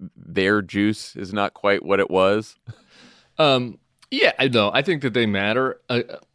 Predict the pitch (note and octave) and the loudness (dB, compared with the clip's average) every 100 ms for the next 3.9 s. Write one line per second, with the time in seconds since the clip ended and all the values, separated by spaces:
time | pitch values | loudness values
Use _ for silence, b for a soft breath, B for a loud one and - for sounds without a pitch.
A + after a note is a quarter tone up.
0 | _ C3 C3 B2+ A2 G#2+ G2+ A2+ A#2+ A2 | _ -6 -6 0 4 4 2 0 0 -2
1 | G2 G2+ - F3+ G#3+ - E3 - A#3+ F#3+ | -4 -4 -4 -6 -6 -4 -6 -2 0 2
2 | B2 A2 F#2+ F2 - - - - - G#2+ | 2 0 -4 -8 -12 -18 -14 -14 -6 -2
3 | A2+ E3 F3 A3 F#3 D#3 B2 A2+ - | 0 0 -2 -4 -2 0 0 -2 -4